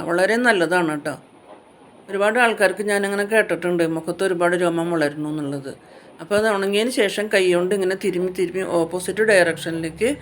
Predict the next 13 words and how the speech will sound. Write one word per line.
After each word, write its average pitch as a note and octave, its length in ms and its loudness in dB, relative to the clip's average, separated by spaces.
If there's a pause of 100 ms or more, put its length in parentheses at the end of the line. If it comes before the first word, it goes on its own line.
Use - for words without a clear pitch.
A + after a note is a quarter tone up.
(340)
ഇങ്ങനെ F3+ 240 -8
തിരുമ്മി F3 360 -2
തിരുമ്മി F3+ 440 -4 (220)
നമ്മൾ E3+ 300 -2
അതിനെ E3+ 240 0
കളയണം. E3+ 500 -2
അടുപ്പിച്ച് F3+ 360 -4
അടുപ്പിച്ച് F#3+ 320 -4
കുറച്ച് F#3+ 300 -4
ദിവസം F#3 180 -4
അങ്ങനെ F3+ 180 -2
ചെയ്തുകൊണ്ടിരിക്കണം D#3+ 720 -4
കേട്ടോ. D3 160 -8